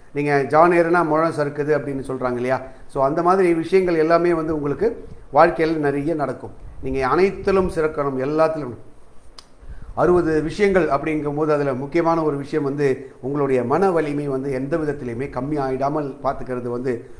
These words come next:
ஒரு முக்கியமான, சூட்சுமமான ஒரு வழி. நீங்க வந்து, அ, மீள் திறமையுள்ள ஒரு ஆளா இருக்கணும்.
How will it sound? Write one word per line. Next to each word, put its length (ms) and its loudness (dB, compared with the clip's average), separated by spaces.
ஒரு 140 -4
முக்கியமான, 560 -2
சூட்சுமமான 640 -6
ஒரு 180 -8
வழி. 240 -8
நீங்க 240 0
வந்து, 420 0
அ, 40 -16
மீள் 640 0
திறமையுள்ள 800 2
ஒரு 200 -2
ஆளா 280 -4
இருக்கணும். 460 -10